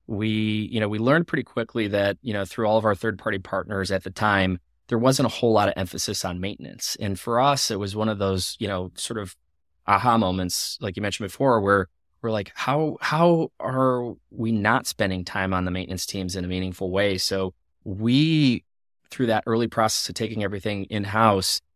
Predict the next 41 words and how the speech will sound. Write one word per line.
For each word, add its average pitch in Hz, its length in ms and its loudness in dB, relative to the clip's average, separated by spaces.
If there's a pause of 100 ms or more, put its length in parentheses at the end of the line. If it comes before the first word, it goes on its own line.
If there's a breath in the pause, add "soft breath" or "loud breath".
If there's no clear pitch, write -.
really 117 800 4
focused 107 460 -2
on 98 140 0
getting 98 220 2
out 95 140 0
and - 80 -6
understanding 92 440 -2
what 92 120 -2
our 90 40 -2
maintenance 90 320 -6
teams 92 240 -6
were 92 80 -8
doing. 95 460 -2
And 92 560 -2
we 101 240 -4
picked 107 320 -4
a - 60 -6
small 107 260 -2
group 107 260 -6
of 98 140 -6
sort 104 180 -2
of 92 80 -4
senior 104 280 -2
maintenance 98 260 -4
supervisors 98 600 -2
that 101 100 -6
we'd 92 140 -4
worked 95 240 -8
with 90 100 -12
for 98 420 -4
a 107 60 -4
long 98 200 0
time 95 360 -2
via 95 180 2
our 92 120 -2
third 95 260 -6
parties, 95 500 0
as 92 120 -8
well 92 200 0
as 92 140 -4
our 92 200 0